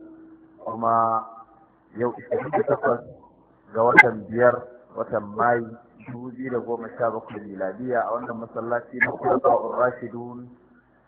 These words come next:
ke garin Agege a jihar Lagos, kudu maso yammacin Najeriya. Allah ya haɗa mu a tafsiri a rana ta biyu, kuma zama na farko, darasi na farko.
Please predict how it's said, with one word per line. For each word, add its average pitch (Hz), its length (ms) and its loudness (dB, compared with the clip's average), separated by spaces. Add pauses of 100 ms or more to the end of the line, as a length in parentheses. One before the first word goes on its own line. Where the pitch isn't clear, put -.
(420)
ke - 180 -8
garin 110 360 2
Agege 123 680 -2
a 101 420 2
jihar 120 320 2
Lagos, 120 520 0 (640)
kudu 123 260 -6
maso 117 360 -2 (260)
yammacin 120 580 -2
Najeriya. 117 640 0 (200)
Allah 123 280 4
ya 117 140 10
haɗa 123 320 6
mu 117 140 0
a 113 180 4 (300)
tafsiri 123 680 -8 (580)
a 104 120 -4
rana 120 340 4
ta 120 180 -4
biyu, 123 440 -8
kuma 120 600 0
zama 120 340 4
na 120 80 0
farko, 123 540 0
darasi - 480 6
na 208 100 -10
farko. 226 460 -4